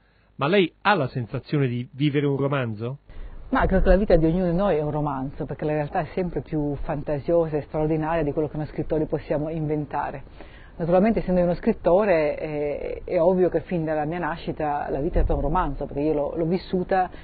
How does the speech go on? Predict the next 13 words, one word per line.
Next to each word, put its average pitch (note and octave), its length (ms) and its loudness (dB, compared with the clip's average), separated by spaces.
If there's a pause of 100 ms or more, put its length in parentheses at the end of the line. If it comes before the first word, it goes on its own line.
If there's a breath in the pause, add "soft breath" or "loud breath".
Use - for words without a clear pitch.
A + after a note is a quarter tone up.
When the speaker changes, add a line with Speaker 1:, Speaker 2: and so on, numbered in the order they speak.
(140)
Speaker 2:
e D3 80 -4
l'ho D3+ 100 2
anche D#3+ 200 0
elaborata, D#3 1000 0
seppur D#3+ 260 -2
inconsciamente, D3+ 720 -2
nell'infanzia, D3+ 800 -4
per B2+ 140 -10
poi D3 160 -2
raccontarla. C#3+ 680 -8 (380)
Speaker 1:
Lei, E3 240 2
guardando D3 500 2
retrospettivamente C3 1400 -4